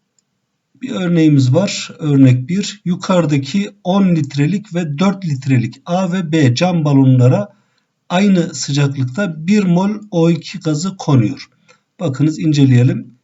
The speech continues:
İkisinde de bir mol oksijen var. Ee, biri on litrelik, biri dört litrelik bir kap. Bununla ilgili yargılarından hangileri doğrudur diye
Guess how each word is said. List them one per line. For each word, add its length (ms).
İkisinde 540
de 260
bir 140
mol 280
oksijen 540
var. 300
Ee, 240
biri 180
on 320
litrelik, 600
biri 340
dört 280
litrelik 600
bir 180
kap. 380
Bununla 300
ilgili 480
yargılarından 960
hangileri 680
doğrudur 500
diye 340